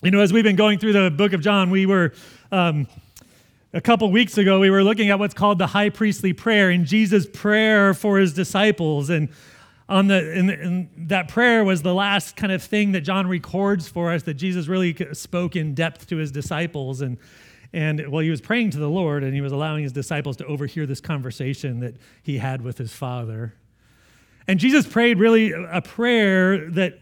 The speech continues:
that focused on two things. He prayed that they would be kept, that God would keep them. That's the idea of protecting them, because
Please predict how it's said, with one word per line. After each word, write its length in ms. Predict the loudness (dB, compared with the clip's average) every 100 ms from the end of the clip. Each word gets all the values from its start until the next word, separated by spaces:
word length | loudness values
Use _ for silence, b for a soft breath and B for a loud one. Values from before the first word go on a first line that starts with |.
| -10
that 180 | -8 -4
focused 260 | -4 -2
on 140 | -4 -4
two 180 | -4 -2
things. 280 | -4 -4
He 100 | -6
prayed 400 | -6 -4 -2 -2
that 160 | -4 -6
they 220 | -4 -2
would 180 | -2 -4
be 160 | -4 -8
kept, 720 | -12 -8 -8 -10 -20 -18 -18 B B
that 180 | -12 -10
God 380 | -6 -4 -2 -2
would 300 | -4 -6 -10
keep 360 | -4 -4 -4
them. 280 | -8 -8 -6
That's 180 | -8 -6
the 80 | -4
idea 220 | -2 -4
of 100 | -4
protecting 600 | -8 -4 -4 -2 -2 -2
them, 280 | -2 -2 -2
because 320 | -4 -2 -4